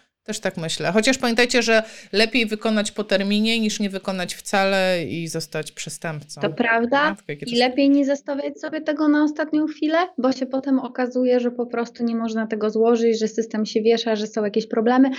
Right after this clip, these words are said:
Speaker 2: albo właśnie, że się nie chce konto założyć, albo że są jakieś błędy,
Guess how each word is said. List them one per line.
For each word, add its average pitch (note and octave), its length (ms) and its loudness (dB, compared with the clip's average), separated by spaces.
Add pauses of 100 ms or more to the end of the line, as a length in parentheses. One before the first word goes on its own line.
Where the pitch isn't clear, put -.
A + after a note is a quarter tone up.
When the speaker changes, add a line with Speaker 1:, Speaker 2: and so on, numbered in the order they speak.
(220)
Speaker 2:
albo B3+ 300 0
właśnie, B3+ 440 -4
że B3 80 -8
się A#3+ 180 -10
nie A#3 100 -6
chce A#3 180 -12
konto A#3 340 -8
założyć, A3+ 500 -2
albo A3+ 300 -2
że A3+ 100 -6
są A#3 180 -6
jakieś A3 400 -4
błędy, A3+ 680 2